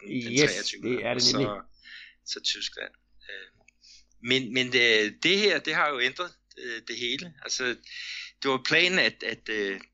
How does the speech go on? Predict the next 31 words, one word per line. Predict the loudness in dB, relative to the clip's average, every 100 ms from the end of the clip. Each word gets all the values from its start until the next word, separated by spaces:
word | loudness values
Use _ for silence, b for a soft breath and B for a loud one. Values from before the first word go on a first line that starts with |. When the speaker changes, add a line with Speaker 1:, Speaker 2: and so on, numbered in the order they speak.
| _ _ _
Speaker 1:
at | -2 4
Tite, | 4 4 0
han | -2 -8
ville | -10
bruge | -8 -2
de | 0
her | 0
to | -2 -6
kampe | -2 -2 -2
til | -4 -2 0
det | 0 2
med, | 2 2
med | 0 -2 -6 _ _ _
andet | -2 -2 0
A-kæden, | 2 2 2 0 -2
og | 0 2
så | 0
skulle, | -2 -8 -6 -8 -8 -10 -12 -16 _ -14
skulle | -14 -6
prøve | 2 4
at | 6
nedbryde | 4 2 -2 0
sådan | 2
et, | 0 -2
et, |
et, | -8 -8 -6
øh, | -6 -4
forsvar | -4 -2 2 2 2
med, | 0 0
med | -2 -2
fem | -2